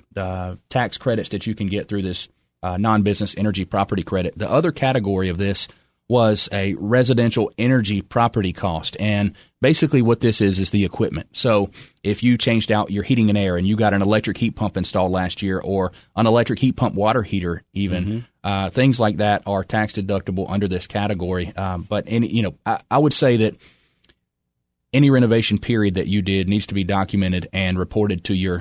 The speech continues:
Speaker 1: tax professional come April seventeenth or prior. And, um, then i-, if we were moving forward in this, um, discussion, I would say that the renewable energy tax credits are what most folks are, are more familiar with, and that's things like geothermal and solar.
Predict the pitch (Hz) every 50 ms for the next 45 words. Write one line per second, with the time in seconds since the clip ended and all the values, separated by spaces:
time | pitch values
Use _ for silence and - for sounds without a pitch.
0 | - - - 104 101 95 - - - - 101 92 90 - 95 95 90 85 _ _
1 | - 110 101 95 95 92 - 87 - - 101 87 87 82 - 101 92 - 101 101
2 | - - - 107 101 95 90 85 82 90 - _ - 92 92 92 90 95 92 101
3 | 101 101 98 92 90 - _ _ _ _ _ _ _ _ _ _ _ _ _ _
4 | _ - - 131 131 123 113 - 123 120 - - 117 113 117 135 135 123 117 123
5 | 131 120 117 110 - - 120 117 117 113 104 - - - 104 110 107 104 101 -
6 | - - 104 101 98 92 95 92 90 - _ _ - 107 107 - - 123 113 110
7 | - 113 104 104 104 104 - - 113 107 98 101 92 - 92 110 101 101 101 104
8 | 117 135 143 120 110 104 - 104 107 107 92 92 - - 101 95 87 - - 110
9 | 101 98 90 - 104 95 95 95 101 104 - - _ _ - 95 107 127 131 -
10 | - 113 107 104 - 110 95 92 90 92 - - 92 90 90 87 82 - 107 120
11 | 117 110 - 107 107 107 104 95 90 87 87 82 - 90 92 98 101 - - 104
12 | 98 95 - 95 85 90 95 107 101 92 85 - 98 95 95 95 92 87 - -
13 | 95 95 92 87 85 - - - - 120 117 110 95 90 87